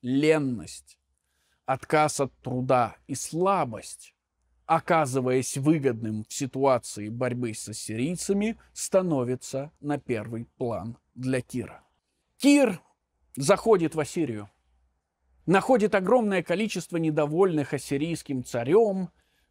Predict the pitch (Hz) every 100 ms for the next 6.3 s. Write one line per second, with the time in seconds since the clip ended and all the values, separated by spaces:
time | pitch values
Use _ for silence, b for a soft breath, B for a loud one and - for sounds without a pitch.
0 | _ - 170 156 - 160 143 131 - 151
1 | 139 127 123 117 120 117 - 123 107 -
2 | - _ _ _ _ 254 269 285 277 240
3 | - 254 269 262 254 262 247 196 156 -
4 | - 214 180 151 143 165 165 156 240 220
5 | 170 - 160 165 180 180 175 202 147 -
6 | - 98 -